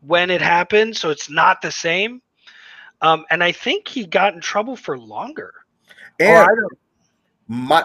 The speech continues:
Speaker 2: my understanding, 'cause when people went to try to compare the Phelps situation, I said, "Okay, let me do a cursory
Speaker 1: Yeah.
Speaker 2: search myself
Speaker 1: Yeah.
Speaker 2: to see, you know, if that comparison is logical." And I ended on it being illogical, 'cause what f-, happened in Phelps' situation was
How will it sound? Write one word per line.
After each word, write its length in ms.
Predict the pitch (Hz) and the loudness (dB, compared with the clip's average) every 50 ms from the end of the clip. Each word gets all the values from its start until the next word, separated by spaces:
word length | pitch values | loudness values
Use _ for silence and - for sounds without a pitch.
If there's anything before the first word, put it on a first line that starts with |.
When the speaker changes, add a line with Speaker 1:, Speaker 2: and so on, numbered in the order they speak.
| - | 0
Speaker 2:
my 340 | 120 127 143 151 170 208 226 - | -8 -2 2 4 4 4 4 4
understanding, 680 | 190 202 196 185 190 180 - - 170 165 160 160 165 160 | 2 2 2 2 0 0 -2 0 0 2 2 0 -2 -4
'cause 320 | - 160 151 151 143 - _ | 0 0 0 0 0 -6 _
when 180 | - 135 139 131 | -8 -8 -8 -6
people 320 | - 190 220 214 226 196 | -4 -4 -4 -2 -2 -2
went 240 | 180 175 175 - - | -2 -2 -4 -4 -6
to 140 | - - 147 | -10 -14 -8
try 160 | - 170 147 | -2 -2 0
to 80 | 143 143 | 0 -2
compare 360 | - 147 - - 160 143 139 | -6 -8 -4 -2 0 0 0
the 80 | 127 107 | -2 -2
Phelps 320 | - - 208 - - - - | -2 -2 -2 -2 -2 -6 -12
situation, 520 | 123 107 - 113 110 107 104 104 - 151 | -12 -12 -8 -6 -4 -4 -4 -4 -4 -4
I 60 | 190 | -4
said, 220 | - - 196 185 220 | -2 -2 -2 -4 -4
"Okay, 340 | 254 - - 175 185 185 - - - - - | -4 -2 -2 -2 -2 -2 -4 -8 -18 -4 2
let 160 | 330 - 180 | 2 2 4
me 100 | 214 220 | 2 0
do 280 | 202 - 214 214 196 190 | 0 0 0 2 2 2
a 100 | 165 165 | 0 0
cursory 720 | - - - 202 196 240 233 262 294 - - 135 135 127 | -4 -2 0 2 2 2 2 2 2 2 2 0 -4 -4
Speaker 1:
Yeah. 100 | 131 135 - _ _ | -4 -6 -8 _ _
Speaker 2:
search 340 | _ - - 170 165 165 - | _ -2 0 0 0 0 2
myself 520 | 160 151 139 135 - - 214 214 190 202 | 2 2 2 2 2 2 2 2 2 2
Speaker 1:
Yeah. 40 | 233 196 | -2 -4
Speaker 2:
to 80 | 151 143 | -6 -8
see, 500 | - - 185 175 175 170 170 165 165 - _ - _ _ - | -6 0 0 0 2 2 -2 -4 -6 -10 _ -20 _ _ -2
you 120 | 147 151 156 | 0 2 4
know, 140 | 151 143 - | 4 4 4
if 240 | 147 170 165 - - | 4 0 0 0 0
that 220 | 175 165 151 - | 0 0 0 -2
comparison 560 | 156 143 - - 165 151 156 156 - 151 139 | -6 -8 -2 0 2 4 2 2 0 -4 -4
is 160 | 135 120 - | -4 -4 0
logical." 520 | 160 190 214 170 117 110 104 - 90 82 - - | 2 4 4 4 4 0 -10 -12 -12 -12 -8 -2
And 160 | 120 117 - - | -2 -2 -2 0
I 200 | 143 170 226 - - | 2 2 2 2 0
ended 260 | 143 156 147 139 131 | -4 -6 -4 -4 -4
on 160 | 135 127 131 123 | -4 -4 -4 -4
it 160 | 110 - 107 | -6 -8 -8
being 340 | 131 135 123 110 107 104 - - | -10 -8 -6 -6 -6 -8 -6 -2
illogical, 720 | 160 214 226 202 151 123 110 95 101 98 - 101 101 101 - - - - _ _ _ _ _ | 0 0 2 4 2 2 2 0 -6 -12 -8 -8 -8 -8 -10 -16 -20 -20 _ _ _ _ _
'cause 360 | - - 147 139 135 135 113 110 | 0 2 4 4 4 2 0 -2
what 180 | 131 135 123 | -2 -2 -2
f-, 160 | - - - | -2 -6 -14
happened 360 | - 123 156 160 160 160 143 131 | -4 0 0 0 0 -2 -6 -6
in 80 | 120 113 | -6 -8
Phelps' 320 | - - 190 196 196 - | -2 0 0 0 0 -2
situation 760 | - 156 - - 139 127 127 123 123 - - 127 123 117 104 | -12 -12 -10 -10 -8 -4 -4 -4 -4 -6 -8 -10 -10 -10 -8
was 240 | 98 113 110 101 - | -6 -8 -8 -8 -6